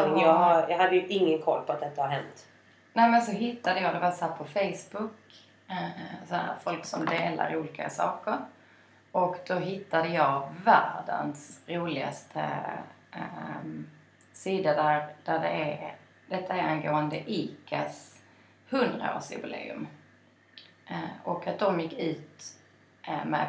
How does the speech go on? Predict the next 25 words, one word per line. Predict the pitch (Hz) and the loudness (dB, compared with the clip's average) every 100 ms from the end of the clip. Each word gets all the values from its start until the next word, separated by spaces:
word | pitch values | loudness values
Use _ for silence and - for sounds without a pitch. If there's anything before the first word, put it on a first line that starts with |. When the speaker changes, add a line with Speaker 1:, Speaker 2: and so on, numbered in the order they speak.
| - | -4
Speaker 2:
på | |
sin, | 220 233 165 160 160 | -2 0 2 0 -2
eh, | - - - - - - | -2 -6 -8 -10 -12 -6
Facebook-sida | 175 - - - 165 151 208 220 | -6 -6 -10 -4 -2 0 0 -2
att | - 151 - | -4 -4 -4
de | 156 151 | -4 -4
skulle | - 165 | -6 -6
bjuda | 170 170 | -2 -2
på | - - | -2 -6
tårta | - 208 202 - - - - - - _ _ _ - | 0 0 0 -6 -4 -4 -6 -16 -20 _ _ _ -4
gratis | 175 180 180 170 175 - - | 4 6 4 -6 -12 -12 -12
till | 170 165 | -8 -4
alla | - 165 170 - 151 | 2 2 2 -2 -4
sina | - 165 151 120 - - | -4 -6 -4 -4 -4 -2
kunder. | 214 254 - - - _ _ - - - | -2 0 -4 -8 -18 _ _ -20 -12 4
Speaker 1:
Alla | 190 226 196 170 | 10 10 10 8
ica | 220 240 233 175 | 6 2 6 6
över | 170 175 | 6 6
hela | 165 151 | 6 4
Sverige | 170 135 147 | 4 4 4
var | 160 147 | 4 2
detta, | 147 - | -2 -6
va? | - - | -8 -8
Speaker 2:
Ja. | 196 240 - - _ | -2 -2 -2 -14 _
Speaker 1:
Ja. | - 175 | 6 6